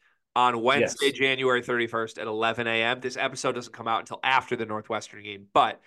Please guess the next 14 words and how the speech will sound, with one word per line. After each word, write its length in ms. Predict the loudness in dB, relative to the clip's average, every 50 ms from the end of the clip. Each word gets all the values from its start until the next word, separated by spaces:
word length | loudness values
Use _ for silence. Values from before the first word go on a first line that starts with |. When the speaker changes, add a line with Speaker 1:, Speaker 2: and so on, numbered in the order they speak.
| _ _ _ _
Speaker 1:
I'm 100 | -18 -10
saying 440 | -2 0 0 2 2 2 2 2 0
Speaker 2:
Yes. 140 | -2 -4 -6
Speaker 1:
it 60 | -4 -2
now. 240 | 0 2 2 2 0
It's 140 | -2 -8 -4
happening 420 | 0 0 0 0 -2 -8 -12 -12
before 340 | -14 -14 -10 -8 -6 -6 -6
the 100 | -6 -8
Northwestern 520 | -10 -12 -8 -6 -6 -6 -6 -10 -16 -20 _
game. 140 | _ -20 _ _ _ _ _ _ _ _ _ _ _
So, 200 | -6 -2 2 2
Speaker 2:
Right. 200 | 2 2 2 -2 -6 _ _ _ _ _ _ _ _ _ _ 0
Speaker 1:
okay. 320 | 2 2 2 0 -2 -6